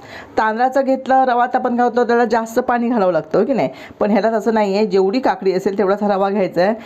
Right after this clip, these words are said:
आणि त्यापासून क-, अ, कसं बनवायचं धोंडा हे तुम्हाला दाखवते. आता मी पिलरने ह्याच्या असं काकड्या-, काकडीच्या ह्या सगळ्या साली काढून घेते आणि किसून तुम्हाला दाखवते.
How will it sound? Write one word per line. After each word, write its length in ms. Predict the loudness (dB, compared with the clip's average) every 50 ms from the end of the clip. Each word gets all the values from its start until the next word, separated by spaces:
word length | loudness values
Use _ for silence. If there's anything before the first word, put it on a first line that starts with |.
| -18 -10 -4
आणि 120 | -4 -2 -2
त्यापासून 320 | -2 -2 0 0 0 0 0
क-, 120 | 2 0
अ, 320 | 2 2 2 2 2 2
कसं 420 | 0 0 -2 -2 0 0 0 0 0
बनवायचं 300 | -2 -2 -2 -2 0 0
धोंडा 260 | 0 0 2 0 0
हे 160 | 0 0 0
तुम्हाला 200 | 0 0 0 0
दाखवते. 480 | 0 -2 -2 -2 -4 -2 0 0 0 -2 -4 -8 -16 -18 -8 -6
आता 180 | -4 -2 -2
मी 140 | -2 -2 -2
पिलरने 420 | -2 0 0 2 2 2 2 0 0
ह्याच्या 140 | 0 0
असं 140 | 0 0 -2
काकड्या-, 600 | -2 -2 -2 -4 -2 -2 -2 -2 -2 -4 -6 -6
काकडीच्या 380 | -6 -4 -2 0 0 0 2 2
ह्या 120 | 2 0
सगळ्या 360 | 0 0 0 2 2 0 0 -2 -6 -14 -20 -18 -8 -4
साली 260 | -2 -2 0 0 -2
काढून 280 | -2 -2 -2 -2 -2 -2
घेते 400 | -2 -2 -2 0 -2 -2 -2 -6 -14 -10 -6
आणि 260 | -4 -2 0 0 -2 -4 -6 -14 -20 -20 -20 -6 -2
किसून 380 | -2 0 0 0 0 0 0 0
तुम्हाला 500 | 0 0 -2 -2 0 0 0 0 0 0
दाखवते. 720 | 0 -2 -2 -2 -2 -2 0 -2 -4 -4 -10 -16 -20 -20